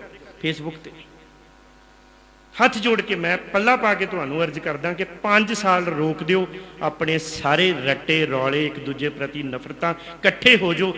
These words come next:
ਔਗਣ ਤਿਆਗ ਦਿਓ, ਦੇਖ ਕੇ ਡਿੱਠ ਕਰੋ। ਰੋਜ਼ ਅਰਦਾਸ ਕਹਿੰਦੇ, "ਸਤਿਗੁਰਾ ਸਾਨੂੰ ਬਖਸ਼ ਕਿ ਅਸੀਂ ਦੇਖ ਕੇ ਡਿੱਠ ਕਰੀਏ, ਪਰ ਕਰਦੇ।" ਸਾਨੂੰ ਤਾਂ ਕਿਹਾ ਦੂਜਿਆਂ ਨੂੰ ਦੇਖ ਕੇ ਡਿੱਠ ਕਰਨਾ, ਪਰ ਅਸੀਂ ਆਪਸ 'ਚ ਇੱਕ ਦੂਜੇ ਨੂੰ ਕਰਨ ਨੂੰ ਤਿਆਰ ਨਹੀਂ। ਮੇਰੀ ਹੱਥ ਬੰਨ੍ਹ ਕੇ ਤੁਹਾਡੇ ਚਰਨਾਂ 'ਤੇ ਸਿਰ ਰੱਖ ਕੇ ਅਰਜ਼ ਹੈ,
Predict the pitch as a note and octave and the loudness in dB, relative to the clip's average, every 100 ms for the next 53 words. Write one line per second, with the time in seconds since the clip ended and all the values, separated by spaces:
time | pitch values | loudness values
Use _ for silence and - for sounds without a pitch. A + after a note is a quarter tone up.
0 | - B3+ C4+ C#4+ D#4 D4+ A#3 G#3 G3+ A3+ | 2 6 8 10 10 10 8 8 4 4
1 | F#3+ - D3 A3 B3 - C4+ A#3+ A#3+ B3+ | 2 -2 4 8 8 8 8 10 8 6
2 | - A3 G3+ D4+ C#4+ A3 G#3+ G#3 G#3+ G3+ | 2 4 4 6 6 8 4 4 0 0
3 | G#3 F#3 - G#3+ B3+ - - - G3+ A3+ | 2 0 2 4 4 2 -6 2 4 4
4 | G3+ - - A#3+ - - A#3 G#3+ G#3+ F3+ | 6 4 6 2 2 0 2 2 4 6
5 | F#3+ G#3+ G#3+ F3 G#3 - F#3 F3+ F3 D3 | 6 6 6 6 4 2 2 2 0 -2
6 | C#3 B2 A#2+ G#2+ - - - - - - | -4 -8 -10 -14 -18 -20 -20 -20 -20 -20
7 | - - - G3+ B3+ C#4 C4+ A3+ E3 E3+ | -20 -4 2 4 4 4 4 4 2 6
8 | B3 C#4 C#4 B3 A3 A#3 G#3 G3+ G#3+ G3 | 6 8 8 8 8 4 2 2 2 -4
9 | E3+ G3 - - F3 E3+ E3 D#3 D3 D3 | 0 -2 -2 -8 -8 -8 -8 -2 -2 -2
10 | E3 - B2 A#2+ A#2 A#2+ A2 A2 G#2+ A2 | -6 -8 -10 -12 -8 -8 -10 -12 -14 -16
11 | A#2+ G#2 - - - - - - - - | -16 -16 -20 -20 -20 -20 -20 -20 -20 -12
12 | C3 C#3 C#3 C#3 C#3+ C3 B2 B2 B2+ A#2 | -6 -6 -4 -4 -4 -6 -8 -10 -10 -8
13 | A#2+ D#3 D#3 F3+ F3 E3+ D#3+ C#3+ C#3+ C#3 | -6 -4 -2 0 -2 -2 -4 -2 -4 -4
14 | C#3+ B2+ A#2+ B2+ | -6 -6 -8 -10